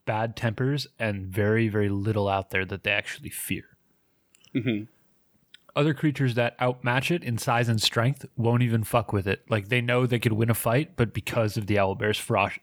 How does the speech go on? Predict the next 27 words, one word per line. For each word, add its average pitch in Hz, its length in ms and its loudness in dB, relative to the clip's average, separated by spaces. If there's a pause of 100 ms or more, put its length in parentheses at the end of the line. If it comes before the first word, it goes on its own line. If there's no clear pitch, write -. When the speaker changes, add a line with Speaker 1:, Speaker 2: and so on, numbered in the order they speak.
Speaker 1:
ferocity, 104 720 0
they 101 160 -2
won't, 95 280 -4 (120)
they 107 120 0
won't 95 200 -2
even 101 300 -10
bother. - 320 -2
Speaker 2:
Yeah. 98 200 -6 (340)
No 139 120 0
one's 135 200 0
walking 131 280 0
away 117 280 4
without 110 360 0
a, 107 160 -6 (180)
a, 107 460 -12
a 104 60 -8
few 107 340 -4 (240)
scrapes, - 500 -2 (260)
<laughs> - 220 -2
at 165 200 -2
least, - 500 -6 (320)
or 127 300 4
mortal 123 360 4
wounds. 123 480 -4 (360)
<laughs> - 340 -8
Speaker 1:
Yeah, 120 260 2 (240)
exactly. 113 600 0